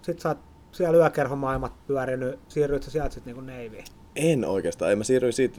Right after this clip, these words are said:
Speaker 2: sit tota teidän peli oli myös Kontrollilla. Sit mä päädyin tota teidän peliin, ei varsinaisesti semmonen niinku superkiinnostusalaa ei ollut vielä herännyt, koska ei nyt ollut mitenkään ihan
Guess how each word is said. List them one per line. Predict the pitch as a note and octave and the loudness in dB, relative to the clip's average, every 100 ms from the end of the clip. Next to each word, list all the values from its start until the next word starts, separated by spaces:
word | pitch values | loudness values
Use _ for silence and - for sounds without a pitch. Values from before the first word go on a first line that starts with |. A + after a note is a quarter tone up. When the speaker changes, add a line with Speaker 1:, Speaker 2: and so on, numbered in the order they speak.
| F2 | -14
Speaker 2:
sit | - - | -16 -8
tota | A2+ A2 | -4 0
teidän | C#3+ A#2+ F2+ | 6 6 4
peli | E2 D2+ | -2 -2
oli | D2 | -2
myös | C#2+ B1+ | -4 -6
Kontrollilla. | - D2 F2 B1+ B1+ A#1+ - - - - - - | -6 -6 -6 -6 -6 -8 -12 -20 -20 -20 -20 -20
Sit | - | -16
mä | E2+ | -6
päädyin | F2+ F2 F2+ | -2 0 0
tota | F2+ F#2+ - - | -2 -4 -4 0
teidän | C#3+ G#2+ E2 | 2 2 2
peliin, | G2 F2+ E2+ - - | 0 2 0 -4 -2
ei | G#2+ - | 0 2
varsinaisesti | C#3 C3 A2 A2 | 0 2 -2 -2
semmonen | G#2+ G#2 G#2 | -4 -2 -2
niinku | G2+ G#2 | -2 -2
superkiinnostusalaa | B2 G#2+ F2 F2+ E2 F2 E2+ D#2 F2 D#2+ | -2 -2 -2 -4 -4 -6 -6 -4 -2 0
ei | F2+ F#2 F2+ | 0 0 0
ollut | D#2+ | -4
vielä | B1 D2+ | -6 -6
herännyt, | E2+ E2 C#2+ - | -6 -6 -8 -10
koska | A#1 - - - - - - - - | -14 -12 -12 -12 -20 -20 -20 -14 -6
ei | - | -4
nyt | B2+ - | -4 -2
ollut | D3+ C#3 | 0 2
mitenkään | C3 B2+ A2+ A2 G#2+ | 2 2 2 2 0
ihan | G#2 | 0